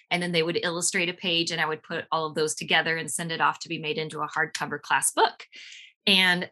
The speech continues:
then I stopped teaching first grade because I was asked to be a literacy coach to coach all of the teachers K through five. So I did that for many years.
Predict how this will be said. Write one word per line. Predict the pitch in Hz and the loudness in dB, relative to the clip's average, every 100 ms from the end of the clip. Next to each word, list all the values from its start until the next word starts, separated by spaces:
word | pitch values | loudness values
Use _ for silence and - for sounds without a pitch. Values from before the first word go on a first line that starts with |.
| - | -10
then | 160 269 453 269 175 208 220 _ _ - | 2 4 6 6 2 0 -6 _ _ -2
I | |
stopped | 214 240 254 - | 2 2 0 0
teaching | - 220 214 | -2 2 0
first | - 214 220 | 2 2 2
grade | 208 175 | 0 -2
because | 175 175 180 | -4 -4 -2
I | |
was | 180 175 | -2 -2
asked | 175 180 - | -2 -2 -2
to | - | -4
be | 175 | -4
a | 165 | -2
literacy | 180 202 - | 0 0 -2
coach | - 160 147 - - - - - | -6 -8 -2 -2 -2 -12 -12 0
to | 190 | 0
coach | 175 190 170 170 - | 2 2 2 2 4
all | 180 208 | 4 6
of | 214 | 4
the | 175 | 2
teachers | - 156 - 156 151 | -4 -4 -2 -2 -2
K | - 151 | -6 -8
through | - 156 135 | -6 -6 -2
five. | 156 123 - - - - - | 0 0 0 -6 -14 -18 -10
So | - 190 | 0 4
I | 185 | 4
did | 208 185 | 4 4
that | 240 - | 4 4
for | 214 | -2
many | 170 156 156 | -4 -6 -6
years. | 143 139 170 | -2 2 2